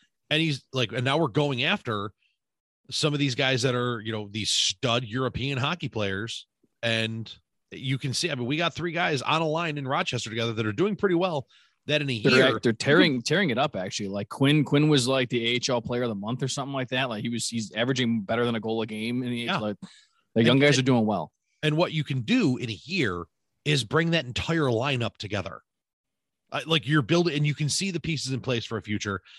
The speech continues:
Speaker 1: which I think is nice. And if you're actually looking deeper than the score and deeper than the standings of this year,
Speaker 2: Mm-hmm.
Speaker 1: uh, you can kinda see some stuff going the right way.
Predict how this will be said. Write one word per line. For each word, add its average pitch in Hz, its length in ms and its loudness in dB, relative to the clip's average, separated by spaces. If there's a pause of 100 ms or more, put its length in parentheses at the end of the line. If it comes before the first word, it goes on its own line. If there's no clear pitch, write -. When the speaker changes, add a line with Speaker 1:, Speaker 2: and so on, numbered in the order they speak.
(140)
Speaker 1:
which 160 200 0
I 180 140 2
think 233 240 0
is 226 100 -2
nice. 190 300 0
And 127 80 -4
if 117 100 -6
you're 160 120 -2
actually 165 260 -4
looking 151 320 -6
deeper 143 280 0
than 123 140 -2
the 113 80 -2
score 127 480 -2 (440)
and 123 100 -8
deeper 143 240 2
than 131 140 -2
the 110 40 -6
standings 123 380 -2
of 92 140 -4
this 110 220 -4
year, 113 280 -8 (580)
Speaker 2:
Mm-hmm. 127 220 2
Speaker 1:
uh, 135 40 0 (220)
you 147 380 -10
can 233 140 -4
kinda 254 240 0
see 247 140 2
some 214 140 -2
stuff 214 240 0
going 208 200 0
the 190 80 -4
right 175 180 -2
way. 160 280 -4